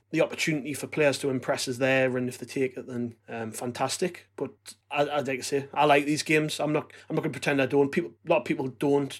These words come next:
and don't really care, but it's a, it's a chance to watch another game of football, and it's good to see the,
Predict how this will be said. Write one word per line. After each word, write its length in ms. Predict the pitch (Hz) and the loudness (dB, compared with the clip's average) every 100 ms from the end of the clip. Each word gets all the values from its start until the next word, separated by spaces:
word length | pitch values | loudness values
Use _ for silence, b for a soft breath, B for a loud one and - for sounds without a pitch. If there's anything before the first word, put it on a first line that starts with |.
| - - | -16 -8
and 180 | 127 | -6
don't 180 | 120 139 | -2 -2
really 140 | 131 127 | -2 -2
care, 340 | 143 127 120 b - | 0 2 0 b -6
but 120 | 127 | -6
it's 100 | - | -2
a, 120 | 139 143 | -4 -4
it's 180 | 135 143 | -4 -4
a 40 | |
chance 280 | - 143 - | -2 -2 0
to 80 | 135 | -2
watch 200 | 131 139 | 0 0
another 160 | 127 | 0
game 160 | 123 123 | 0 -2
of 80 | 117 | -2
football, 380 | 127 139 131 131 | -4 0 2 2
and 80 | 127 | 0
it's 140 | - | -4
good 200 | - 143 | -4 -2
to 60 | - | -2
see 240 | - 131 | -4 -2
the, 260 | 120 120 | 0 0